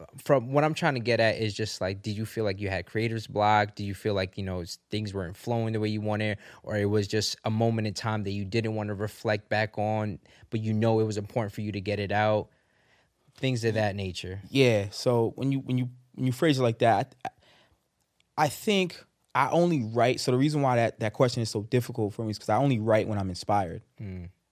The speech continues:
Speaker 2: When I'm inspired, it just flows. It could be looked at as negative because I know people that write,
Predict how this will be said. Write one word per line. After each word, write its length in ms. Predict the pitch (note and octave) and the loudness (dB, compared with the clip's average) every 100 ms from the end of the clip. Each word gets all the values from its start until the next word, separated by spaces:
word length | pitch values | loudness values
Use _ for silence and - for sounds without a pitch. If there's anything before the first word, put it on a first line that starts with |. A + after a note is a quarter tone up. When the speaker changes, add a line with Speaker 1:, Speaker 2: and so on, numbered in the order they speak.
| _ | _
Speaker 2:
When 140 | A#2 A2 | 0 0
I'm 160 | A2 | 0
inspired, 440 | G2+ - B2 A#2+ G#2 | -2 2 4 4 2
it 80 | |
just 200 | F#2+ F2+ - | -2 -6 -4
flows. 420 | E2 - - - _ _ _ _ _ _ _ _ _ _ _ _ F3+ | -6 -6 -14 -20 _ _ _ _ _ _ _ _ _ _ _ _ 0
It 80 | |
could 140 | F#3 F#3 | 2 2
be 80 | E3+ | 4
looked 180 | D#3+ C#3+ | 4 4
at 80 | |
as 140 | A#2 G#2+ | 2 4
negative 420 | B2 D3 E3 E3 | 2 4 0 -2
because 720 | C3 - A#2 G#2+ G#2+ G#2 - | -6 -2 0 2 0 -2 -4
I 60 | B2 | 2
know 140 | C3+ | 2
people 220 | C3 C3+ A2+ | 4 2 4
that 140 | G2+ | 2
write, 380 | G#2 G2+ G#2 | 2 2 0